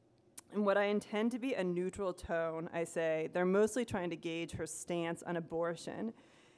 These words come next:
Ingrid Sanchez, Charlie's Supreme Court nominee,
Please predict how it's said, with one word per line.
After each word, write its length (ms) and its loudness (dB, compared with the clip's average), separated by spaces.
Ingrid 360 4
Sanchez, 720 -2
Charlie's 480 0
Supreme 480 -2
Court 280 -2
nominee, 680 -2